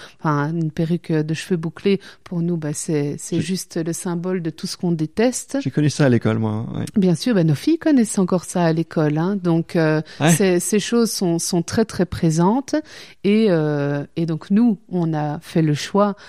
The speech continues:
Speaker 1: euh, de, de, de faire un Saint-Nic-, un, un Père Fouettard, euh, sale. Et, euh, donc, parce que il va dans la cheminée,
Speaker 2: Mhm.
Speaker 1: voilà. Et légèrement androgyne aussi,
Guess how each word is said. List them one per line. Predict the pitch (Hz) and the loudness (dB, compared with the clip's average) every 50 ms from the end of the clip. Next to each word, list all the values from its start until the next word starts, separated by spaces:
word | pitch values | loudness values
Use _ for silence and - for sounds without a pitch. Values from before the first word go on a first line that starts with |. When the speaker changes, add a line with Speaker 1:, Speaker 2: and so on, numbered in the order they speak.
| - - - - | -20 -18 -10 -4
Speaker 1:
euh, | 165 160 156 151 151 151 151 151 151 | -2 -2 0 0 -2 -2 -2 -4 -4
de, | 151 151 151 143 139 139 139 139 139 139 139 139 147 - - _ _ _ - | -4 -4 -4 -4 -4 -4 -4 -4 -4 -4 -4 -6 -6 -8 -12 _ _ _ -8
de, | 151 151 147 139 143 143 | -6 -4 -4 -2 -4 -4
de | 143 151 | -4 -4
faire | - - 180 170 | -2 -2 0 0
un | 185 170 | 0 0
Saint-Nic-, | - - 185 175 175 175 175 - | 0 0 0 2 2 0 0 0
un, | 165 165 151 143 156 | 0 2 2 2 0
un | 160 | 0
Père | 160 190 175 - | 0 -2 -4 -2
Fouettard, | - - 175 170 - 185 175 180 175 165 165 | 0 0 0 0 0 2 2 2 2 0 0
euh, | 151 151 151 151 | 0 0 0 -2
sale. | - - - - 160 151 170 220 262 302 - _ _ - - - - - - - - - _ - | -4 -4 -2 0 2 2 2 2 0 -2 -4 _ _ -20 -20 -20 -20 -20 -20 -20 -20 -8 _ 2
Et, | 208 220 233 254 269 277 285 269 - - | 4 4 6 6 6 4 2 0 -2 0
euh, | 185 175 170 165 160 156 151 151 | 2 2 4 4 4 4 2 2
donc, | 151 156 151 156 - - - | 0 0 0 -2 -2 -6 -8
parce | - 147 135 - - | -8 -8 -8 -8 -8
que | - - 165 160 156 - | -4 0 2 2 2 2
il | - 147 143 | 0 -2 -2
va | 139 139 | -2 0
dans | 143 143 139 | 0 0 0
la | 143 143 | -2 -4
cheminée, | - - - 156 135 143 156 196 262 | -6 -6 -4 -2 -2 0 0 0 0
Speaker 2:
Mhm. | - 151 - - | -2 -4 -4 -6
Speaker 1:
voilà. | 170 147 143 143 151 196 247 - _ - - - - - - - _ - | -8 -8 -8 -8 -8 -10 -10 -14 _ -20 -20 -20 -20 -20 -20 -10 _ 0
Et | 226 240 254 269 285 285 262 - _ _ _ _ - | 2 2 4 2 2 0 -2 -8 _ _ _ _ -2
légèrement | 226 247 269 254 233 262 240 226 220 202 202 | 2 2 2 2 2 2 2 2 4 4 4
androgyne | 196 190 202 180 196 202 175 190 202 196 220 | 4 4 2 2 2 2 2 2 0 0 0
aussi, | 233 226 - - 190 190 196 | -2 -6 -6 -6 -6 -6 -6